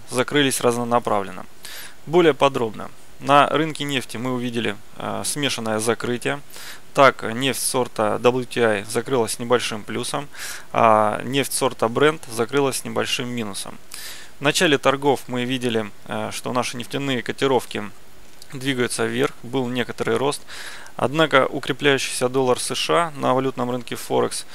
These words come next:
свел на нет все это укрепление. Поэтому,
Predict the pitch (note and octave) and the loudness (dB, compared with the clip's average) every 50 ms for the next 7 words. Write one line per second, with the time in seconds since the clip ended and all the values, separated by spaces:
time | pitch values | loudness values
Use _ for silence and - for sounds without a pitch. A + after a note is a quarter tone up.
0 | - - - - - - - C#3+ C#3+ C#3 B2+ B2+ B2 C3 D3+ D#3+ - - - C3 | -12 -12 -10 -6 -6 -2 4 6 6 6 6 2 2 2 0 -2 -2 -2 -2 -2
1 | B2+ B2+ C3 B2 A#2+ - - B2+ A2+ - A#2+ A#2 A2 G#2+ G#2 F#2+ - - - A#2+ | -2 0 0 0 0 -2 -4 -6 -4 -2 -2 -2 -2 -2 -4 -6 -8 -6 0 2
2 | B2 C3 - - C3 C3 B2+ A#2+ A#2 | 2 2 4 2 0 2 0 -2 -2